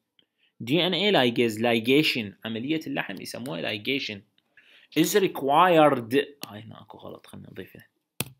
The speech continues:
Required. زين. Is required، مطلوبة. ليش مطلوبة؟ حتى ألحم قطعة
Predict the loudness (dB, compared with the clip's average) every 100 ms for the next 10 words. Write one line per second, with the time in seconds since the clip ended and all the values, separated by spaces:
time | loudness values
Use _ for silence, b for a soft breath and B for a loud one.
0 | -16 -16 -16 -20 -20 _ _ _ -16 -14
1 | -14 _ _ _ _ _ _ -10 -4 -4
2 | -4 -6 -6 -2 0 0 -2 -8 -14 -6
3 | -2 0 -2 -8 _ -2 0 0 -2 -2
4 | 0 0 -6 _ _ _ -18 -16 -10 -8
5 | -6 -8 -8 -12 -12